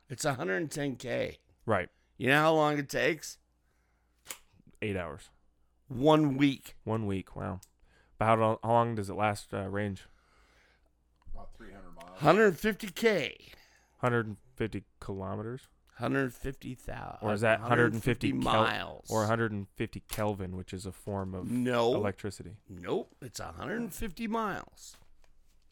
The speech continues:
Speaker 2: Well, kilometer's a little bit longer than a mile, but tiny bit. It's like two hundred.
Speaker 1: Yeah.
Speaker 2: But yeah. No, that's bad. But also, um, what was,
Speaker 1: The,
Speaker 2: what was
Speaker 1: the
Speaker 2: the Hummer's gas mileage before they came out with an E V?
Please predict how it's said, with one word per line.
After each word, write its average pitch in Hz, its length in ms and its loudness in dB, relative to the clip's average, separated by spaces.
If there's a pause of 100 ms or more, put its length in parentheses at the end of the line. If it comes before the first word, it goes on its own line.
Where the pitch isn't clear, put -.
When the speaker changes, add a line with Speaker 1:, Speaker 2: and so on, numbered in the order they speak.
(880)
Speaker 2:
Well, 120 120 -10
kilometer's 95 480 -6
a 78 40 -18
little 73 200 -18
bit 67 120 -20
longer 71 240 -20
than 78 100 -20
a - 60 -18
mile, 76 300 -20
but - 140 -12 (1500)
tiny 90 280 -6
bit. - 160 -18 (160)
It's - 80 -14
like 101 120 -10
two 101 160 -2
hundred. - 220 -14 (160)
Speaker 1:
Yeah. 107 140 -12 (100)
Speaker 2:
But 113 80 0
yeah. 101 160 0 (240)
No, 131 300 2
that's 139 220 2
bad. 107 440 2
But 110 220 0
also, 110 400 2 (560)
um, 98 400 2 (340)
what 123 220 4
was, 160 100 12
Speaker 1:
The, 190 320 10
Speaker 2:
what 143 140 6
was 151 120 8
Speaker 1:
the 175 40 8
Speaker 2:
the 139 100 10
Hummer's 135 300 8
gas 127 320 2
mileage 90 460 -8 (560)
before 127 320 2
they 113 100 4
came 98 200 -6
out 92 160 -6
with 92 100 -8
an 90 100 -12
E 92 100 -10
V? 87 260 -12